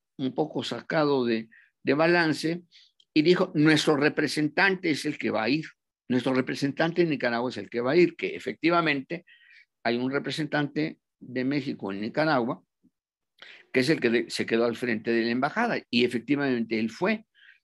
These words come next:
pero, pero, pero al mismo tiempo, eh, era, eh, se, la Cancillería había dicho que iban a mandar al director general de,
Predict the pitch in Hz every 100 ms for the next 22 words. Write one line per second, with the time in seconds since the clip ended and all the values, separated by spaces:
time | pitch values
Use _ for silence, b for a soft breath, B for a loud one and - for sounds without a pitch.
0 | _ - 123 120 120 - _ 127 123 120
1 | 120 - - 117 113 117 131 135 185 185
2 | 208 190 - 151 180 - _ _ _ _
3 | _ _ _ _ _ - 117 117 113 113
4 | 113 110 104 _ _ _ _ _ - -
5 | _ _ - 127 131 139 - 123 117 -
6 | 123 - 113 - - 117 117 127 117 127
7 | 120 123 127 180 180 - 101 104 147 170
8 | 165 175 - 170 165 120 123 139 156 139
9 | 120 117 120 143 - 113 104 101 95 98
10 | 98 90 131 135 135 156 151 123 135 -
11 | _ B B B B _ 113 104 120 117
12 | 117 127 -